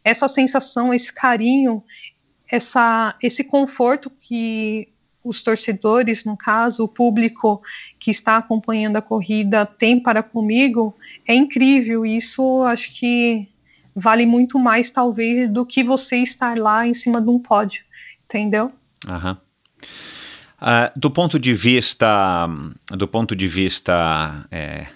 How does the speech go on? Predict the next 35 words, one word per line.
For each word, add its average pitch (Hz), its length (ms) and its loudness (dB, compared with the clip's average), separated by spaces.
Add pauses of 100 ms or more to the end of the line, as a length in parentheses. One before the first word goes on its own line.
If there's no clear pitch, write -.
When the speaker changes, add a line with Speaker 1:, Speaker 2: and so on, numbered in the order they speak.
(140)
Speaker 2:
atlético, 120 640 -2
né, 92 260 -2
físico, 82 640 -4 (260)
é, 80 360 -10 (260)
como 85 220 -6
atleta, 127 400 -2
você 110 420 0
hoje, 117 580 0 (480)
é, 85 160 -10
tá 127 220 -2
em 135 80 0
que 147 160 -2
fase 104 720 0
do 87 300 -8
teu, 87 720 -4
da 82 100 -4
tua, 85 380 -4 (200)
claro, 127 280 0
tirando 110 340 -2
essa 98 240 -2
questão 90 300 -8
do 82 100 -10
covid 82 480 -6
e - 20 -10
tudo 80 220 -10
mais, 90 340 -4
né, 82 120 -8
do 78 100 -12
confinamento, 85 760 -8
essas 80 200 -10
dificuldades 82 580 -6
de 80 140 -8
treinar 85 380 -4
e 85 40 -4
tal, 98 280 -2